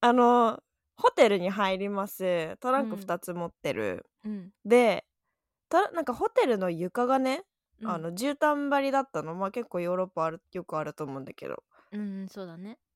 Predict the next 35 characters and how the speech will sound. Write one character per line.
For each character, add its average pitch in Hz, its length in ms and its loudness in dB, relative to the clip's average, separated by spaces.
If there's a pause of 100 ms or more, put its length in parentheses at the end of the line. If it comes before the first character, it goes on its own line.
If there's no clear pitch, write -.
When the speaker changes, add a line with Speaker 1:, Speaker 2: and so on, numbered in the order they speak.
(140)
Speaker 1:
だ 233 80 -4
か 208 80 0
ら 190 40 2
い 190 60 -4
か 285 180 2
ん 294 80 0
せ 302 200 0
ん 285 80 0
さ、 277 200 0
そ 220 200 -8
の 185 260 -4
ト 247 140 -2
ラ 302 140 4
ン 285 100 -4
ク 180 160 -6
の 165 420 -4 (140)
ロ 202 240 4
ー 208 40 4
ル 202 160 0
の、 202 360 0
Speaker 2:
<laughs> 220 280 -10
Speaker 1:
あ 175 120 -4
の、 165 340 -10 (100)
滑 233 160 2
り 269 120 2
め 196 140 0
っ - 60 -10
ち 233 100 0
ゃ 226 40 4
悪 220 180 4
く 180 120 -6
て。 160 420 -2
<laughs> - 720 -10 (560)
Speaker 2:
<laughs> - 60 -6
Speaker 1:
で、 320 520 4